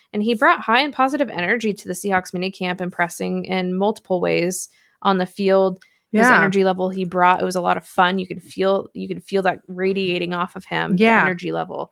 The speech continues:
Speaker 2: Mm-hmm.
Speaker 1: And, you know, he could continue to provide depth for the Seahawks if they choose to bring him back. But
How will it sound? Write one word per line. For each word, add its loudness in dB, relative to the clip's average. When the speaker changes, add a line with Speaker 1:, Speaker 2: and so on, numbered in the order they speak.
Speaker 2:
Mm-hmm. 0
Speaker 1:
And, 2
you -2
know, 2
he -2
could -18
continue -2
to -12
provide 4
depth 0
for -6
the -2
Seahawks -2
if -8
they -2
choose -4
to -6
bring -2
him -2
back. 0
But 2